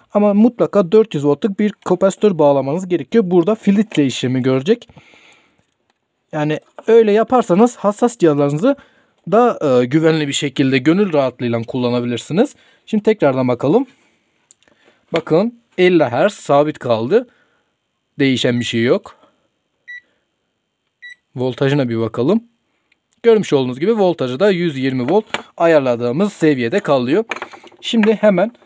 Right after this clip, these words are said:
e, tabii akünün voltajı düştüğü için burada çıkış voltajı da düşebilir.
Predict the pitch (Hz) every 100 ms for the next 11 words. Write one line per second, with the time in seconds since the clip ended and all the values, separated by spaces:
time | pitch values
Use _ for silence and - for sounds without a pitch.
0 | _ _ _ - 135 175 165 180 175 175
1 | 190 185 185 175 175 180 170 165 - 254
2 | 185 151 143 147 - - - 160 156 160
3 | 165 240 165 - 151 131 233